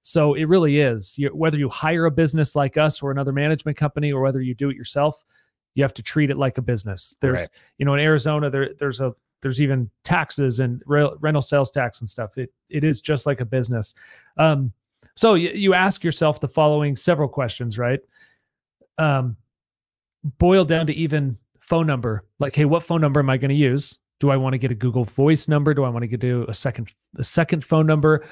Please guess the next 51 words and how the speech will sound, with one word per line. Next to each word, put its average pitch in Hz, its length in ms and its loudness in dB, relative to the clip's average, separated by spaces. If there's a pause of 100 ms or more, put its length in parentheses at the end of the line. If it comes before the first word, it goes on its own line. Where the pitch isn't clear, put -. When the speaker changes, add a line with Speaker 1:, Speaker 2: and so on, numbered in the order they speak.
(140)
Speaker 1:
I 156 80 2
know 170 140 4
on 160 180 2
the 147 80 0
new 156 140 4
iPhones, 143 540 2
even, 131 280 2
you 131 100 2
can 139 120 -2
have 131 180 -2
two - 140 0
sim 135 240 -2
cards 131 540 -2 (360)
Speaker 2:
Yeah. 104 220 0
Speaker 1:
in 135 60 0
one 139 200 0
phone. 151 420 0
So - 120 -4
you're 127 120 2
like, 113 100 -2
"Hey, 127 120 -4
am 123 100 -2
I 127 40 -4
gonna 123 160 -2
have 131 120 0
a 123 40 -4
second 151 360 -2
number? 151 200 0
I 143 60 0
don't 151 140 -2
want 135 140 -2
'em 110 120 -8 (100)
texting - 380 -6
my 110 140 -4
personal 131 520 -4
cell 175 280 2
phone," 156 280 2
or 123 140 0
do 143 220 2
you? 160 320 4 (180)
Speaker 2:
You 110 140 2
gotta 120 120 6
do 113 140 4
that 113 180 6
right 110 160 2
from 113 140 -2
the 107 60 2
beginning 104 400 4
too, 110 240 4
'cause 101 180 0
Speaker 1:
Yeah. 127 200 2